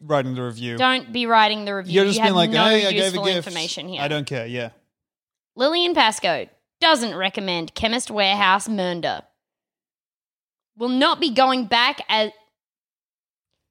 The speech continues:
Speaker 2: will not be going back as long as you have mandatory mask with no exceptions.
Speaker 1: All right, so she really wants to be able to take the mask off and scull the
Speaker 2: Sorry, Tom, I
Speaker 1: whole
Speaker 2: don't, sorry, sorry, sorry, Tom.
Speaker 1: Yeah.
Speaker 2: Will not be going back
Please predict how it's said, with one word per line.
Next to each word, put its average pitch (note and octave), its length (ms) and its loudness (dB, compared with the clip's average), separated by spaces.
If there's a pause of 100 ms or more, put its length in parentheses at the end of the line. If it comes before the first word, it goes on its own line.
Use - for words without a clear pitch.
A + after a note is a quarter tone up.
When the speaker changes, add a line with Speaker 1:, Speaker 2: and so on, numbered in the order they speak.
(180)
Speaker 2:
will C#4 200 -2
not C#4+ 360 2
be B3+ 120 -2
going A3+ 260 2
back B3 380 2
as G#3+ 200 -2
long A#3 340 2
as B3+ 300 0
you C#4 200 0
have A3 280 0
mandatory B3+ 640 0
mask A3+ 500 -2
with G#3 240 -6
no A3 140 -2
exceptions. G3+ 960 -4
Speaker 1:
All D#3+ 180 4
right, C3 300 -2
so D3+ 220 -2
she F#3+ 300 2
really E3+ 360 2
wants D3+ 300 -2
to D3+ 60 -10
be D3 140 0
able C#3+ 360 0
to C3 240 -4
take D#3 340 -6
the E3 100 -2
mask C#3+ 360 0
off D3+ 280 0
and C3 180 -6
scull D3+ 540 2
the C#3+ 100 0
Speaker 2:
Sorry, D4 200 4
Tom, C#4+ 220 2
I - 120 2
Speaker 1:
whole B3 80 -2
Speaker 2:
don't, D4 240 -2
sorry, G#3 400 -4
sorry, F3+ 180 -8
sorry, E3 200 -12
Tom. E3+ 160 -14
Speaker 1:
Yeah. B2+ 440 -4 (240)
Speaker 2:
Will B3+ 100 -2
not C#4 220 2
be G4 80 0
going G#4 300 -2
back A3+ 420 2